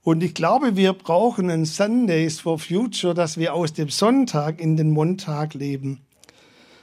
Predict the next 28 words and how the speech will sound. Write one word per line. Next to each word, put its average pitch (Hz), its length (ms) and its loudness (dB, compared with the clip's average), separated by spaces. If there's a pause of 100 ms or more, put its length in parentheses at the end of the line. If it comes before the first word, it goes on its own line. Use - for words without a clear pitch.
(220)
Und 156 120 2
dann 214 120 4
der 240 80 4
letzte 233 360 2
Punkt, 208 580 2
der 185 160 4
ist - 180 -4
ganz 196 320 2
kurz. - 480 0 (1080)
Ich 156 120 -2
glaube, 214 480 4
dass 175 160 0
der 175 140 -4
Sonntag 185 560 0
wieder 175 240 0
an 156 120 -2
die 160 160 -2
erste 202 380 0
Stelle 147 560 0 (1040)
in 151 140 -2
unserem 156 280 0
Leben, 170 540 0 (380)
in 147 160 -6
der 156 60 -4
Priorität 190 920 0
gehört. 147 580 -2 (1800)
Jesus 185 340 4
sagte 170 640 2